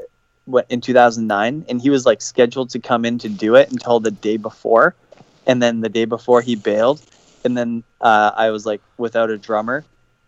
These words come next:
and I called up my friend who makes our music videos for us, who films them, and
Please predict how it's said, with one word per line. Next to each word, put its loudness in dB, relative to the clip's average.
and -6
I -4
called 0
up -2
my -2
friend -6
who -8
makes -6
our 2
music -10
videos 2
for 2
us, 2
who -6
films -4
them, -2
and -4